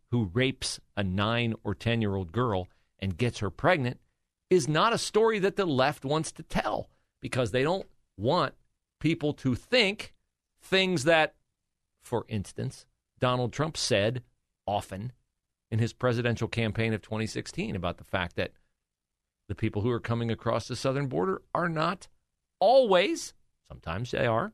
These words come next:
but not always, solid citizens. And when they commit crimes in our country, and make no mistake,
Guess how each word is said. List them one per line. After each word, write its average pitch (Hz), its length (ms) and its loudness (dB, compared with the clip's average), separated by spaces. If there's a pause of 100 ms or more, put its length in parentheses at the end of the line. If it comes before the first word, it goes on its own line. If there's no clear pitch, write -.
but 120 140 -6
not 127 260 -2 (140)
always, 262 640 2 (340)
solid 220 460 0
citizens. 175 600 0 (120)
And 143 140 0
when 139 120 0
they 139 100 2
commit 135 320 -2
crimes 135 400 -2
in 127 80 2
our 120 100 2
country, 147 420 -2
and 90 100 -8
make - 180 -12
no 107 100 -4
mistake, - 580 -8